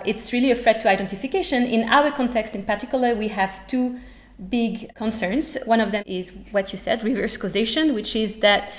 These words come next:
to give you an example, in places where you have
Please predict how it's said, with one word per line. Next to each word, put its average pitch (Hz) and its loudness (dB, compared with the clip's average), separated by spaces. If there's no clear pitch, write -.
to 226 -8
give 214 2
you 220 4
an 220 6
example, 254 4
in 220 0
places 247 2
where 202 6
you 202 0
have 196 0